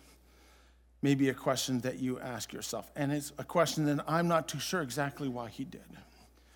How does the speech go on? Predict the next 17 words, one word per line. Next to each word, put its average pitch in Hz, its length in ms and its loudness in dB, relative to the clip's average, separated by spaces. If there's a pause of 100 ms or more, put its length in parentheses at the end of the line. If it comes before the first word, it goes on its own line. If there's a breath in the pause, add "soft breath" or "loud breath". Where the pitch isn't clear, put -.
(320 soft breath)
But 170 160 4
there's 160 180 8
something 247 420 12
in 170 140 10
Jesus 180 500 4
that 160 180 0
saw 185 440 8
mercy 165 600 6
in 147 220 2
this 143 320 0
individual. 123 680 0 (960 soft breath)
There 175 100 10
was 165 160 6
something 247 420 12
about 185 440 8
the 165 80 6
perception 202 1000 8